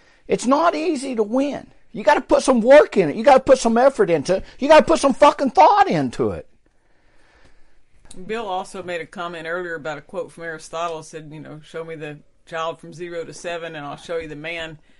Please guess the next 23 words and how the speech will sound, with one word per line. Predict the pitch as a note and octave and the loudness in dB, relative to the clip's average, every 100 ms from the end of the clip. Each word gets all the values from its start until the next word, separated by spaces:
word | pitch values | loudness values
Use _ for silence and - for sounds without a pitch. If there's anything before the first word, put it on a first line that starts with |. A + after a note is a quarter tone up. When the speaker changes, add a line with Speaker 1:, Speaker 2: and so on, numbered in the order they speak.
| _ - - - | _ -20 -20 -16
Speaker 2:
And | D#3 D#3 | -16 -14
it's | D3+ - - - | -18 -20 -20 -14
like | E3+ D#3 | -12 -12
a, | D#3 - _ - - | -16 -16 _ -20 -20
one | F3 E3+ | -18 -18
of | |
the | D#3+ | -18
college | F#3 E3+ F3 E3 - | -10 -8 -8 -10 -16
cl-, | F3 E3 - | -14 -14 -14
classes | F3+ E3+ E3 D3+ | -10 -10 -10 -12
I | F#3+ | -10
had, | E3 | -10
and | D#3+ | -10
I | D3+ | -14
probably | F#3 E3 | -12 -12
mentioned | E3 E3+ D#3+ | -12 -18 -18
it | B2+ | -20
before, | - F3 F3+ E3+ D3+ _ - | -18 -14 -12 -12 -16 _ -20
the | C3+ | -20
psychology | - D#3 D#3 E3+ F3 D#3+ | -14 -14 -10 -10 -10 -12
deal, | D#3 D#3 D#3 | -14 -14 -14
you | |
know, | D3+ D#3 | -14 -14